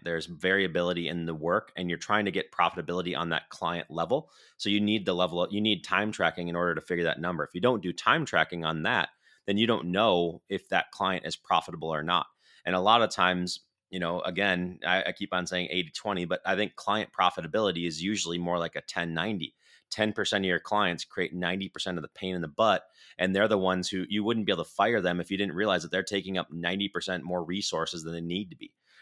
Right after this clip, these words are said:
right? So there's a ten ninety with bad clients. One out of every ten clients is difficult and they hog all your resources, right? Um, another, another thing that I thought about with time tracking,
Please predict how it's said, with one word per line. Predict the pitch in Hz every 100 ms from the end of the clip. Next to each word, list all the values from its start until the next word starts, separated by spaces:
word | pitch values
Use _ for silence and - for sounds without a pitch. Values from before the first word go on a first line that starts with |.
| -
right? | 90 90
So | 98
there's | 87 92
a | 85
ten | - 107 98
ninety | 92 104 92
with | 87 85 78
bad | 87 85 -
clients. | 113 107 64 -
One | 87 95
out | 107
of | 104 95
every | 95
ten | 90 95 92
clients | - 95 92 87
is | 82
difficult | - 110 104 87 87 -
and | 98
they | 95 101
hog | 90 101 95 98
all | 71 85
your | 90 87
resources, | 80 90 - 78 60 78 73
right? | 73 80 - _ _ _ - - _
Um, | 98 98 90 85 -
another, | 107 123 120
another | 107 117 113
thing | 110 98
that |
I | 95
thought | - 90
about | 92 87
with | 90
time | 92 90
tracking, | 90 87 85 85 82